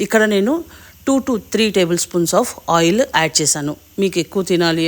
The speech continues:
అనేవాళ్ళు ఎక్కువ వేసుకోవచ్చు, తక్కువ తినాలనే వాళ్ళు తక్కువ వేసుకోవచ్చు.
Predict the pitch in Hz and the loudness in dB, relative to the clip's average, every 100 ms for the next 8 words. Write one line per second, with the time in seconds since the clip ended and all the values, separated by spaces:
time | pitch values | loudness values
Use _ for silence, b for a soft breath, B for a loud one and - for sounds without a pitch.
0 | 160 165 165 165 226 190 - 185 165 - | 0 -2 -2 -2 -2 -2 -2 0 0 -2
1 | 156 254 233 190 170 156 156 151 151 151 | -6 -4 -4 -4 -4 -4 -4 -4 -6 -6
2 | 156 233 208 - 160 147 - 151 139 - | -4 -4 -4 -4 -4 -2 -4 -6 -8 -10